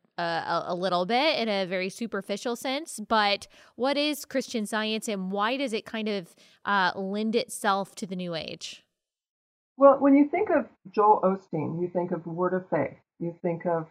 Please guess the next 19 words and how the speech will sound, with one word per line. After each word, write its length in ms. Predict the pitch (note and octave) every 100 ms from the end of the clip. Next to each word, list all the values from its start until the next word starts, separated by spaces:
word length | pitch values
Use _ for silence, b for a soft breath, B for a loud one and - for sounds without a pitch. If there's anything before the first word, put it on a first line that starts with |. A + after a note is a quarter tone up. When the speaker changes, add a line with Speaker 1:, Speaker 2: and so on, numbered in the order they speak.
| _
Speaker 2:
um, 300 | E3 D#3 D3+ E3+
name 260 | F#3+ G#3
it 100 | G#3+
and 120 | E3+ E3
claim 300 | F3+ C#3 -
it, 140 | -
right? 320 | - D#3+ F3 G#3+
You 100 | F3
Speaker 1:
Mm-hmm. 140 | A3
Speaker 2:
think 180 | F3 F3
of 160 | E3+ D#3 _ _ _
speak 240 | B3+ D4 -
the 80 | B3+
magical 540 | A#3 G#3 G#3 G#3+ G#3 F#3+
words 540 | E3+ E3+ E3+ E3 -
and 260 | - D#3+ D#3+
you'll 160 | F3 E3+
have 280 | E3+ D#3
wealth. 260 | D#3+ D3+ -